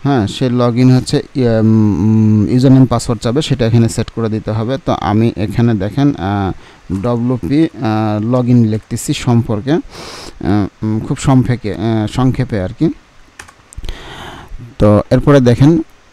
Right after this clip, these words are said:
আহ, আমি এখানে নাম অন্য, আহ, change করেও দিতে পারি, হ্যাঁ, সেটা হচ্ছে আমার ইচ্ছা। আমি এখানে ধরেন admin web লিখতে পারি বা admin আমার নামের সাথে মিল রেখে হয়তো প্রথম,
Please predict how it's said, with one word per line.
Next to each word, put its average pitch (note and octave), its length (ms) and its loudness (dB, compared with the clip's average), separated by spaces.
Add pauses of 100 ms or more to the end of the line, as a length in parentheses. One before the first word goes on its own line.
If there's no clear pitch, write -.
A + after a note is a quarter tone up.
আহ, G#2+ 380 0
আমি B2+ 160 6
এখানে C3 220 8
নাম B2 280 6
অন্য, B2+ 260 6
আহ, A2+ 420 4
change C3+ 320 4
করেও C3 240 6
দিতে A2 240 2
পারি, A2+ 400 2
হ্যাঁ, B2 380 4
সেটা A#2+ 280 0
হচ্ছে B2 180 4
আমার A#2 220 6
ইচ্ছা। G2 300 0
আমি A2+ 180 4
এখানে A2+ 320 2
ধরেন A2 320 -2
admin A2 520 2
web A2 240 0
লিখতে G#2 280 -2
পারি F#2+ 280 -2
বা G2+ 200 -2
admin A2+ 400 4
আমার G#2+ 220 4
নামের G#2+ 240 2
সাথে A2+ 260 -4
মিল G#2+ 240 2
রেখে A2 200 0
হয়তো G#2+ 320 0
প্রথম, A2 320 0